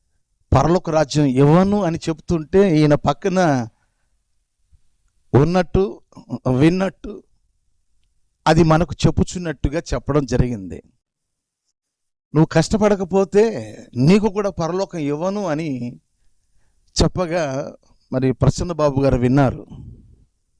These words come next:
మంచి అనుభవం అండి బాబు గారు. తండ్రి గారు కుమారునికి చెప్తుంటే మీరు పక్కన కూర్చొని, ఆ, విని మాకు చెప్తున్నారా? చాలా మంచి అనుభవం అండి.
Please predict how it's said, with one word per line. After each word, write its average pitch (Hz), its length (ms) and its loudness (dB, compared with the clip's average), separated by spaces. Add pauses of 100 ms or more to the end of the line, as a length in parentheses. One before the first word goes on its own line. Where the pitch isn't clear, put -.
(220)
మంచి 143 260 2
అనుభవం 170 320 0
అండి 151 500 -4
బాబు 127 300 2
గారు. 131 260 -4 (1300)
తండ్రి 151 260 4
గారు 165 200 2
కుమారునికి 165 480 0
చెప్తుంటే 160 600 2
మీరు 156 180 0
పక్కన 143 320 -2
కూర్చొని, 147 760 0 (520)
ఆ, 127 100 4
విని 147 260 4
మాకు 139 240 -4
చెప్తున్నారా? 143 720 0 (1160)
చాలా 135 140 0
మంచి 156 300 -2
అనుభవం 175 260 0
అండి. 143 300 0